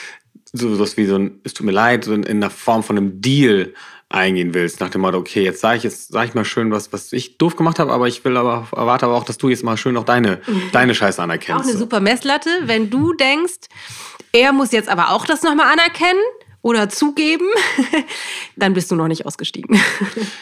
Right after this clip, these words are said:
Speaker 1: Ja, aber das, das ist, letztlich ist es eigentlich ein Gradmesser. Da kannst
Speaker 2: Ja.
Speaker 1: du eigentlich, also du kannst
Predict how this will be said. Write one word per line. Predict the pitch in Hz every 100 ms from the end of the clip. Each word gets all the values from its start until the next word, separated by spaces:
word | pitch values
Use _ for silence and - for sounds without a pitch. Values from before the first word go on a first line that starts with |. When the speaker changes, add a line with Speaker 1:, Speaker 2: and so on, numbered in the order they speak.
| -
Speaker 1:
Ja, | 110
aber | 110
das, | 104 110 -
das | 139
ist, | 139 -
letztlich | 143 131 -
ist | 135 135
es | 117
eigentlich | - 110 90 110
ein | 104
Gradmesser. | 98 143 95 87 87
Da | 87
kannst | 113 -
Speaker 2:
Ja. |
Speaker 1:
du | 107
eigentlich, | 110 98
also | 101
du | 95
kannst | 117 123